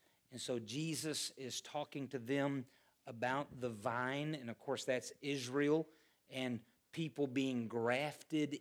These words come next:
into the vine. And of course, now he's talking about himself. But here in John fourteen,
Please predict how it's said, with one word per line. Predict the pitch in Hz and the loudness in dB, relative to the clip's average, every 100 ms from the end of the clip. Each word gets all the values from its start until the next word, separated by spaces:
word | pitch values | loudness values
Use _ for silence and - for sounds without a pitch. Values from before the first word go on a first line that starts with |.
| - | -4
into | 143 143 156 | -2 -2 0
the | 123 | 0
vine. | 117 127 127 135 139 | 4 4 6 4 2
And | 123 | 0
of | 117 | 0
course, | 143 123 - | 0 0 0
now | 123 139 | 0 0
he's | 135 117 | -2 -2
talking | 139 127 123 | -2 -2 -2
about | 117 110 | 0 -2
himself. | 104 92 - 139 160 - _ - _ _ _ _ _ 143 | -2 -4 6 6 6 2 _ -20 _ _ _ _ _ 2
But | 156 | 4
here | 156 - 220 240 | 4 2 4 4
in | 233 156 143 | 4 0 0
John | 127 165 165 | 2 2 2
fourteen, | 151 165 147 - 180 135 113 | 0 0 0 0 2 2 0